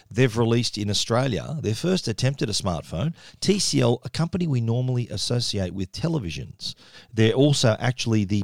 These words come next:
parent company of Alcatel, another very popular, affordable smartphone brand that is doing really well here in Australia.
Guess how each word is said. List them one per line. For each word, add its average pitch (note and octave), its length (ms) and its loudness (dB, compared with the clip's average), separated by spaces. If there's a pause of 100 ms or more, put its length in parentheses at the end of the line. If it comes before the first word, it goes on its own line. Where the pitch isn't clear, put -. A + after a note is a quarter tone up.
parent B2+ 540 2
company C3 520 -4 (400)
of A2 220 0
Alcatel, A2+ 600 0 (160)
another A#2+ 260 2
very G#2+ 240 4
popular, G2 540 -2 (340)
affordable A2+ 760 0 (300)
smartphone G2+ 680 2
brand F#2 320 0
that F#2 100 2
is F2+ 140 -4
doing G2 320 0
really G2+ 280 4
well F#2+ 260 2
here F2+ 180 -2
in E2+ 80 -4
Australia. A#2+ 440 -2